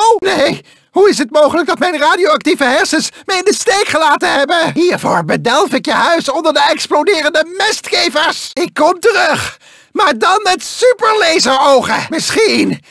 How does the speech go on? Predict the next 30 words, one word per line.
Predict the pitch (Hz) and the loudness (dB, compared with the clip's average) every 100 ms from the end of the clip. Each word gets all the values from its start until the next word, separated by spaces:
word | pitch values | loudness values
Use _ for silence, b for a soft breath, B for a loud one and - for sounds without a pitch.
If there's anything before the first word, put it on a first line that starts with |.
| b b | b b
heb | 330 | -2
ik | 359 262 | 0 2
wel | 311 330 | 2 2
een | |
grotere | - 415 440 466 392 370 | 0 -2 2 2 2 0
raket | 370 339 370 240 | 0 -2 -2 -2
nodig | 359 320 311 349 | 2 2 4 2
in | 359 | 0
mijn | 311 | 2
hoofd. | 262 285 294 339 - - | 4 4 4 2 -6 -8
Ik | - 254 | -6 0
ben | 370 - | 0 2
zo | 370 330 | 2 2
verdrietig, | 285 370 370 381 349 330 - - - 294 302 | 2 0 2 2 2 0 -2 -6 -12 -16 -8
zo | 269 294 302 294 294 | -2 2 4 4 4
ontzettend | 415 - - 339 359 381 - 339 349 - | 0 -4 -2 0 0 -2 -2 -2 0 0
verdrietig. | 403 349 339 330 381 302 311 415 - - 311 339 269 B _ | -2 -2 -2 0 0 2 2 0 -4 -14 -18 -18 -20 B _
Hou | 370 381 | 0 2
me | 349 | 2
eens | 403 262 | 0 -2
stevig | - 370 320 359 - | -2 0 2 -2 -4
vast. | 339 320 294 269 - - | -2 2 0 -2 -8 -6
Het | 247 | -4
is | 349 | -4
precies | 247 226 415 427 | -4 -2 0 0
zoals | - 349 277 | 2 0 0
mijn | 330 262 | -2 -2
vader | 262 220 180 170 | 0 0 0 0
altijd | 175 302 - | 0 -2 -4
zei. | - 160 139 | -2 -2 -4